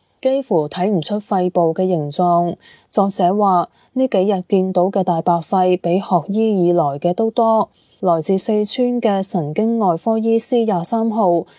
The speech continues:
連續喺微博發布兩張白肺照片，其中一張顯示肺部完全變白，但患者只係得三十幾歲。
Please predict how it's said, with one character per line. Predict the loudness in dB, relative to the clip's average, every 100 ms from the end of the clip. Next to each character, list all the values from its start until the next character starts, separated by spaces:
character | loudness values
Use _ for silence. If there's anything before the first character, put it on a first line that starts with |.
| _
連 | -2 -2 0
續 | -2 0
喺 | 0 0
微 | 0
博 | 0 0
發 | 0 -4
布 | 0 0 0
兩 | -2 -2
張 | -2 -2 -2
白 | -2 -4
肺 | -2 -2 -2
照 | 0 0
片， | 0 0 2 2 0 _ _ _
其 | -2 0
中 | 0 0
一 | -2
張 | -4 -4 -2
顯 | 0 0
示 | 0 0 0
肺 | -2 -2
部 | 0
完 | 0 -2 -2
全 | -2 -2 -2
變 | 0 -2 0
白， | 0 0 -2 _ -20 -20 _
但 | -2 0
患 | 2 0 0
者 | 0 -2
只 | -2 -4
係 | -4 -2
得 | -2
三 | -4 -6 -4
十 | -4 -2
幾 | 0 0
歲。 | 0 0 2 2 0